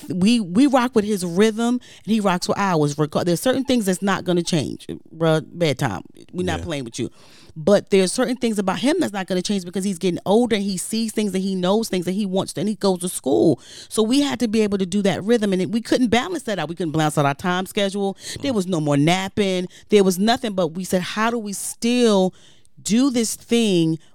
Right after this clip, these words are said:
Speaker 1: but in a way that flows for our family?"
Speaker 2: For our family.
Speaker 1: And that's what, that's what we had to do,
Speaker 2: How
Speaker 1: the
Speaker 2: do we,
Speaker 1: rhythm.
Speaker 2: how do we still enjoy Pooh?
Speaker 1: Mm-hmm.
Speaker 2: How do we still enjoy each other?
Speaker 1: Right.
Speaker 2: How do we still enjoy this time?
Speaker 1: Yeah.
Speaker 2: How do we still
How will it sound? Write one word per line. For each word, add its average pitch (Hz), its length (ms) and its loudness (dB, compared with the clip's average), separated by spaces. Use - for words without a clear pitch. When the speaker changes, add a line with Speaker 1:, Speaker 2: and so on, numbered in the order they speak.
Speaker 1:
but 175 120 2
in 185 140 0
a 175 60 2
way 180 200 0
that 185 140 0
flows 190 360 2
for - 120 -4
our 165 200 2
family?" 160 580 0
Speaker 2:
For 101 120 -10
our 87 120 -8
family. 90 300 -8
Speaker 1:
And 160 160 -6
that's 180 260 -4
what, - 200 -10
that's 151 340 -4
what 165 180 -6
we 175 120 0
had 151 240 -4
to 190 80 -4
do, 220 320 -2
Speaker 2:
How 101 100 -6
Speaker 1:
the 98 140 0
Speaker 2:
do - 40 -4
we, 92 180 -6
Speaker 1:
rhythm. 160 600 -4
Speaker 2:
how 95 160 -6
do 101 80 -4
we 107 80 -4
still 107 240 -6
enjoy 95 380 -4
Pooh? 87 360 -10
Speaker 1:
Mm-hmm. 202 600 2
Speaker 2:
How 98 160 -8
do 98 80 -8
we 104 80 -8
still 98 240 -8
enjoy 92 240 -8
each 87 200 -12
other? 80 400 -10
Speaker 1:
Right. 208 300 -6
Speaker 2:
How 101 80 -4
do 98 80 -4
we 101 80 -8
still 101 200 -10
enjoy 92 260 -8
this 95 180 -12
time? 82 380 -12
Speaker 1:
Yeah. 254 600 -4
Speaker 2:
How 101 120 -6
do 107 100 -6
we 117 120 -8
still 101 360 -8